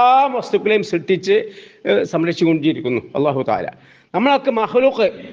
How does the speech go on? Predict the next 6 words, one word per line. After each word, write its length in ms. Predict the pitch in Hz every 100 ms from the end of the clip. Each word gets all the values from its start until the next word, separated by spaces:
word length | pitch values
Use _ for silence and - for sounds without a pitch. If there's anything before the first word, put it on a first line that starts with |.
| - - _ _ _ _ _ _ _
ആ 120 | - 196
സൃഷ്ടിക്കപ്പെട്ടവർ, 920 | 202 185 208 226 190 160 156 127 - -
മലക്കാകട്ടെ, 720 | 170 190 196 233 208 180 190
ജിന്നാകട്ടെ, 920 | 160 185 214 220 190 185 185 175 170 - - - - -
ഏ, 20 | 190 196 196
അത് 180 | 190